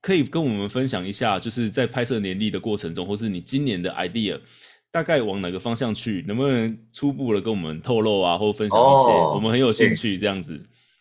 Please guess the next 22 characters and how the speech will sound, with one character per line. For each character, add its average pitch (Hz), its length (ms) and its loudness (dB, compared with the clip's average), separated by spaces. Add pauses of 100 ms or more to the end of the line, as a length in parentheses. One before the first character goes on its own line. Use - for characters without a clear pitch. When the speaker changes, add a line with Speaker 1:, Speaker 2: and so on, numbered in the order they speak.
Speaker 2:
这 135 80 4
问 135 180 6
题 101 200 2
很 87 140 2
好 85 300 2
欸。 - 200 -4 (100)
<laughs> - 1000 -18
其 147 80 -4
实 180 160 4
我 113 220 8
在， 117 720 6 (100)
那 120 140 0
去 151 200 -2
年 107 240 0
的 101 100 0
话， 101 460 2
我 78 160 -8
比 - 180 -20
较 98 220 0
匆 101 260 -10
忙 82 240 -6
的， 80 180 -2